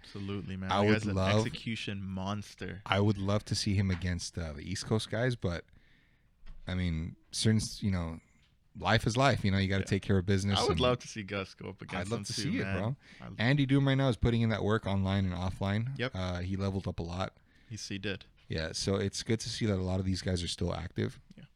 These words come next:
Speaker 2: and, and they're still putting on a show for the community.
Speaker 1: Yeah.
Speaker 2: Shout outs to these guys.
Speaker 1: And also Dewey in his own right too is, is a beast as well,
Speaker 2: He
Speaker 1: man.
Speaker 2: is,
Speaker 1: That
Speaker 2: man.
Speaker 1: guy
Speaker 2: He's a little rusty right now, but
Speaker 1: Right, but I mean, when he was in tip top form, I mean, I would, shoot, the stuff that he would do was
Speaker 2: Absolutely,
Speaker 1: amazing.
Speaker 2: yeah. So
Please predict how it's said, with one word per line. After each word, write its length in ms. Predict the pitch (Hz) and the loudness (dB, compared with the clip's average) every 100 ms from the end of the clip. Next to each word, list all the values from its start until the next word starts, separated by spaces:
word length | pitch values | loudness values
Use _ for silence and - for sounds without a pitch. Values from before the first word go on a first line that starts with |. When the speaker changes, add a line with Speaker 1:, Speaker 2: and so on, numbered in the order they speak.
| - | -2
Speaker 2:
and, 240 | 85 85 | -2 -2
and 140 | 87 | -2
they're 60 | 90 | -2
still 440 | - 104 87 82 - | 0 0 0 0 -2
putting 240 | 107 92 | 0 0
on 80 | 82 | 0
a 20 | 78 | -2
show 200 | 90 85 | -2 -4
for 100 | 82 | -6
the 80 | 82 | -10
community. 400 | 82 82 80 82 | -8 -6 -4 -4
Speaker 1:
Yeah. 40 | |
Speaker 2:
Shout 220 | - 87 85 | -2 0 0
outs 140 | 82 | 0
to 80 | 82 | -2
these 180 | 80 80 | -2 -4
guys. 300 | 80 82 104 | -6 -6 -8
Speaker 1:
And 80 | |
also 220 | 104 - 104 | -10 -8 -8
Dewey 340 | 101 123 143 | -4 -2 0
in 80 | 107 | -2
his 140 | 95 | -4
own 160 | 101 98 | -6 -6
right 180 | 98 92 | -6 -8
too 340 | 107 98 92 95 | -10 -10 -10 -12
is, 300 | - - - | -14 -18 -18
is 120 | 98 | -16
a 80 | 95 - _ | -16 -18 _
beast 360 | 101 98 - - | -6 -6 -8 -16
as 180 | 92 90 | -16 -12
well, 140 | 92 | -6
Speaker 2:
He 120 | 95 | -2
Speaker 1:
man. 80 | 90 104 | 0 0
Speaker 2:
is, 120 | 101 | 0
Speaker 1:
That 80 | 92 | 0
Speaker 2:
man. 100 | 92 | 0
Speaker 1:
guy 60 | 95 | 0
Speaker 2:
He's 80 | |
a 40 | 92 | 2
little 160 | 190 | 2
rusty 300 | 147 147 - | 4 2 2
right 160 | 165 156 | 2 4
now, 180 | 165 185 | 2 2
but 200 | 160 117 | 2 4
Speaker 1:
Right, 260 | 170 110 - | 6 4 2
but 180 | 117 | 2
I 40 | 117 | 2
mean, 200 | 120 113 | 0 -4
when 160 | 113 | -4
he 80 | 123 | -4
was 120 | 143 | -4
in 100 | 113 | -6
tip 240 | 98 131 - _ _ - | -6 -6 -8 _ _ -10
top 220 | 120 - | -10 -8
form, 300 | - 123 123 | -8 -6 -6
I 40 | |
mean, 340 | 101 95 92 95 - _ - - 147 | -6 -6 -8 -14 -18 _ -20 -20 -10
I 60 | 113 | -8
would, 180 | 95 156 _ | -8 -10 _
shoot, 400 | - - - 104 - - | -18 -16 -14 -16 -18 -20
the 80 | - | -18
stuff 260 | - 113 80 | -8 -6 -4
that 140 | 98 | -6
he 80 | 98 | -6
would 140 | 92 | -6
do 60 | 90 | -4
was 120 | 104 117 | -4 -4
Speaker 2:
Absolutely, 200 | 95 95 | -4 -2
Speaker 1:
amazing. 220 | 95 80 | -2 -2
Speaker 2:
yeah. 60 | 87 - _ _ _ _ _ | -6 -14 _ _ _ _ _
So 600 | - 120 120 117 107 - | -2 6 8 8 8 4